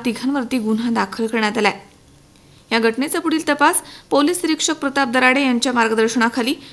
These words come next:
पोलीस हवालदार प्रभाकर शिरसाट हे करतायत.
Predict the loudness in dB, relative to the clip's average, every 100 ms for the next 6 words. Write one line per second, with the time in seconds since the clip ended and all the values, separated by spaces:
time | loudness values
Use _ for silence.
0 | -20 -6 4 6 6 2 0 2 2 2
1 | -2 -4 -2 -2 -4 -4 -2 -2 -2 -2
2 | -2 -6 -20 -10 -8 -4 -4 -4 -6